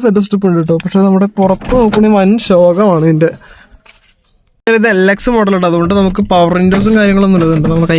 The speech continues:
കൊണ്ട് തന്നെ, പക്ഷെ നല്ല സ്മൂത്ത് ആണ് സാധനം. ദേ അവിടെ ഒന്നുമില്ല, ബാക്കിലും അത് തന്നെ. അപ്പൊ നമ്മള്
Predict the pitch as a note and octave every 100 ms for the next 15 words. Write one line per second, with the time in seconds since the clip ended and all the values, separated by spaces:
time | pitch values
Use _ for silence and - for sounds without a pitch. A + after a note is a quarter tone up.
0 | D#3+ E3+ F#3+ F3+ G3+ G#3 B3+ A3+ A#3+ B3
1 | F3 D#3 D#3+ - - - - - - -
2 | - F3 E3+ - - - F#3 F3 F#3 G3
3 | - F3 E3 E3+ - - F3 E3 - F#3
4 | F3 D#3+ D#3 F#3 F3 F3 F#3